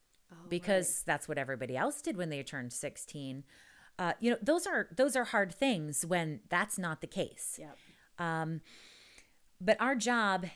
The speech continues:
Speaker 2: as parents is to meet our kids where they are and to lead them in the right way. You know, for,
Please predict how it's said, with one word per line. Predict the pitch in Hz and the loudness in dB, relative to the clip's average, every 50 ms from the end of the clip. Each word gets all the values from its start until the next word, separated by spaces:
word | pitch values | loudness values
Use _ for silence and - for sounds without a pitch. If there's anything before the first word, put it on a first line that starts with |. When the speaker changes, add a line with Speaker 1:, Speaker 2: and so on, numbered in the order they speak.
| - - | -10 -6
Speaker 2:
as | - 202 220 226 226 - | -2 0 0 0 0 0
parents | - - 190 151 135 139 139 127 107 - - - - - | -2 -2 -4 -2 -4 -4 -8 -10 -10 -10 -10 -10 -10 -6
is | - 180 170 156 - | -6 -4 -4 -4 -4
to | - 185 | -4 -4
meet | 180 180 185 180 - | -2 -2 -2 -4 -4
our | - 170 170 | -4 -4 -6
kids | 165 - - 196 175 165 160 151 147 147 - - - - _ _ - | -6 -6 -4 -2 0 0 -2 -2 -4 -4 -6 -6 -6 -10 _ _ -12
where | 165 165 185 180 175 165 | -6 -2 0 0 2 2
they | 160 151 | 2 0
are | 139 101 71 - - - - _ _ _ _ _ _ _ _ _ _ _ _ _ - | 0 -2 -6 -10 -14 -18 -20 _ _ _ _ _ _ _ _ _ _ _ _ _ -8
and | 160 156 151 147 | -6 -4 -4 -4
to | - 185 | -4 -4
lead | 165 165 175 202 214 220 214 170 | -2 0 0 2 2 2 0 0
them | 170 156 139 135 131 131 131 123 _ _ _ - | 0 0 0 0 -2 -6 -8 -12 _ _ _ -8
in | 165 160 | -6 -6
the | 151 147 | -4 -4
right | 139 139 135 139 - | -4 -6 -6 -6 -8
way. | - 139 131 113 110 - - - - _ _ _ _ _ _ _ | -10 -10 -8 -8 -10 -12 -14 -18 -20 _ _ _ _ _ _ _
You | - 190 | -6 -4
know, | 185 175 170 165 165 - - | -2 0 0 0 -2 -2 -6
for, | - - - 208 196 190 185 - | -8 -4 -2 0 0 0 0 -2